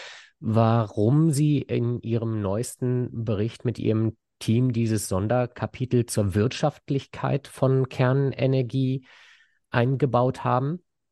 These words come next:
Weil, also vielen Leuten wird ja Kernenergie nach wie vor als günstige, saubere Energiequelle verkauft. Und wenn man hört, dass wenn einmal etwas schief geht, dass die Kosten in den mehrstelligen, also ja nicht nur mehrstelligen Milliardenbereich, sondern hunderte Milliardenbereich gehen,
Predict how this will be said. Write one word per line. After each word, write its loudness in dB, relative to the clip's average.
Weil, 4
also -2
vielen 2
Leuten 4
wird -2
ja -4
Kernenergie -2
nach -4
wie -4
vor 0
als -4
günstige, 6
saubere 4
Energiequelle 0
verkauft. -8
Und 2
wenn 6
man 6
hört, 4
dass 2
wenn 6
einmal 4
etwas -2
schief -2
geht, 0
dass -2
die 0
Kosten -2
in 0
den 4
mehrstelligen, 2
also 2
ja 4
nicht 0
nur 0
mehrstelligen -2
Milliardenbereich, -2
sondern -4
hunderte 0
Milliardenbereich -4
gehen, -2